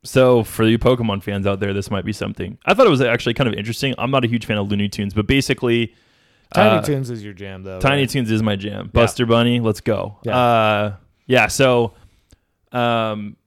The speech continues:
Speaker 1: if you're a Pokemon fan or a Looney Tunes fan, so basically the, some of the, I guess the artists on Pokemon,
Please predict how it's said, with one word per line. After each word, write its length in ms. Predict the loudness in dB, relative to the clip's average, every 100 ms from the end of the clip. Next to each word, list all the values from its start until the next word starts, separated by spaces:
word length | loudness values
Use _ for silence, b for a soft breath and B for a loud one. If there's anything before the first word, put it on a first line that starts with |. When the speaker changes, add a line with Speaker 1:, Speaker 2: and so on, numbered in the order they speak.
| _ _ -4
Speaker 1:
if 200 | -2 -2
you're 200 | 0 0
a 40 |
Pokemon 480 | 4 2 2 0 -2
fan 220 | -2 -2 0
or 60 |
a 60 | -2
Looney 220 | 0 -2
Tunes 260 | -2 -4 -2
fan, 380 | 0 0 -2 -6 -6
so 140 | -2
basically 440 | 0 0 0 -2
the, 200 | 0 -2
some 180 | -2 -2
of 140 | 0 2
the, 200 | 2 2
I 140 | 0
guess 140 | 0 0
the 100 | 0
artists 340 | 0 0 0
on 80 | 0
Pokemon, 640 | 0 0 0 0 0 -2